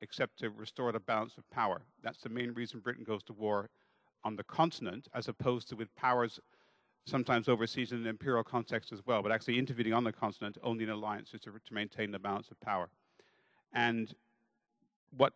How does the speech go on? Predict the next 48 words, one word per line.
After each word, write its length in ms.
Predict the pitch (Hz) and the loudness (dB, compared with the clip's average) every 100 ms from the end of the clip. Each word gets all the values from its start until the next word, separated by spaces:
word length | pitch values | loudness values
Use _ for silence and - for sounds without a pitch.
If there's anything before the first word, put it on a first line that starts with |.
| _ 170 | _ 4
went 200 | 156 - | 4 4
through 100 | 127 | 0
the 60 | |
British 280 | 113 117 113 | 2 0 4
mind 280 | 127 123 110 | 6 6 2
at 60 | |
the 40 | 117 | -10
time 380 | - 165 151 113 | 0 2 4 2
was, 320 | 101 104 - | 0 -2 -8
if 100 | 127 | -4
the 80 | 123 | -4
Germans 360 | - 170 185 170 | 4 4 6 2
succeeded 520 | - - 160 127 110 | -2 -4 -2 0 0
in 100 | 117 | 0
conquering 500 | - 127 113 113 107 - _ _ - | 4 4 4 -2 -2 -8 _ _ -2
not 160 | 139 | 0
just 240 | - 120 101 | 0 -4 -2
Belgium, 380 | 123 120 - 92 | -2 -2 -8 -12
we 80 | 113 | -6
didn't 180 | 143 - | -6 0
go 120 | 131 | 2
to 60 | |
war 200 | 120 123 | 4 4
to 80 | 117 | 4
defend 320 | 113 117 104 | 0 -2 -2
Belgium 440 | 107 104 - 107 113 _ _ _ _ - | 0 0 0 -8 -10 _ _ _ _ -4
any 140 | 123 | -2
more 180 | 127 123 | 4 4
than 120 | 120 | 4
we 40 | 120 | 0
went 140 | 120 | -2
to 80 | 117 | 2
war 160 | 117 | 2
to 60 | 113 | 2
defend 340 | 107 120 113 | 0 -2 -2
Poland 260 | 127 120 110 | 2 2 2
in 120 | 110 | -6
the 40 | 107 | -4
Second 300 | 117 - 98 | -6 -6 -14
World 140 | 107 104 | -16 -12
War. 180 | 98 95 _ _ _ 117 | -12 -12 _ _ _ -20
It 40 | |
was 120 | - | -16
about 280 | 104 113 107 | 0 2 2
the 60 | 101 | 0
balance 380 | 113 113 - | 2 2 -2
of 80 | 104 | -14
power 440 | - 110 104 101 | 0 4 6 4